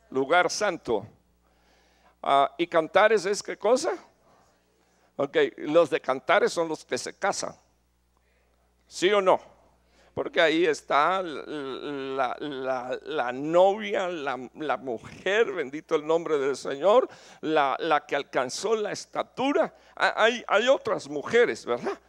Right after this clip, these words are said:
Pero si usted se da cuenta, en Cantares inicialmente la palabra de Dios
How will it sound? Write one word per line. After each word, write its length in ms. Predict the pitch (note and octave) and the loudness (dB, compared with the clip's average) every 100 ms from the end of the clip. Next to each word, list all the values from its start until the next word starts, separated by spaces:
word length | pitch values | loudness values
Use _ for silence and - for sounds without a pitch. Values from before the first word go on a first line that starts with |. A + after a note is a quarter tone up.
| - | -4
Pero 280 | D3+ E3 - | -2 -2 -4
si 160 | - | -8
usted 280 | D#3+ - E4+ | -8 -6 -6
se 180 | D4 C4 | -4 -4
da 140 | C4 | -4
cuenta, 680 | - B3 A3+ D3 D#3+ - - _ _ _ _ _ _ _ _ _ _ - | -2 2 2 2 -2 -2 -10 _ _ _ _ _ _ _ _ _ _ -2
en 180 | A3+ D4+ | 2 2
Cantares 760 | - C4 F#3+ - G#3+ F3+ F3 B3 | 2 -6 -6 -2 2 2 2 -6
inicialmente 1120 | C#4 G4 E4+ - - A3 B3 A#3+ G3+ - - | -8 -6 -8 -10 -4 -2 -2 -2 -4 -2 -6
la 200 | F3+ - | -6 -6
palabra 540 | B2+ B2 F3 G#3 G#3+ | -4 0 2 2 0
de 160 | G3+ C3+ | -4 -4
Dios 460 | E3 G#3 - - | 0 0 0 -8